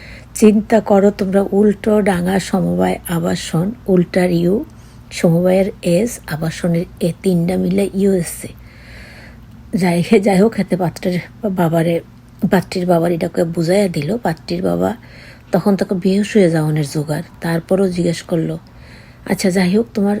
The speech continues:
ইউএসএ তাহনের ব্যাপারটা না হয় বুঝি গেলাম। এইবার কত বাজান তোমার পিএইচডির ব্যাপারটা কি?" পাত্র তখন কয়, "ও, এইটা, এইটারও ব্যাপার আমি আপনারে ক্লিয়ার করে বুঝাইয়া দিতাছি। পিএইচডি,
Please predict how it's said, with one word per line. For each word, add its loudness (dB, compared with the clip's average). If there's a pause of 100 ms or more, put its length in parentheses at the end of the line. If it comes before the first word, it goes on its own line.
ইউএসএ 0
তাহনের 2
ব্যাপারটা -4
না -2
হয় -2
বুঝি 0
গেলাম। -4 (920)
এইবার 2
কত -2
বাজান 2
তোমার -4 (200)
পিএইচডির 2
ব্যাপারটা -2 (100)
কি?" -4 (840)
পাত্র -4
তখন -2
কয়, 0
"ও, 2
এইটা, 2 (720)
এইটারও 2
ব্যাপার 0
আমি 2
আপনারে 2
ক্লিয়ার -2
করে -4
বুঝাইয়া -2
দিতাছি। -8 (920)
পিএইচডি, 2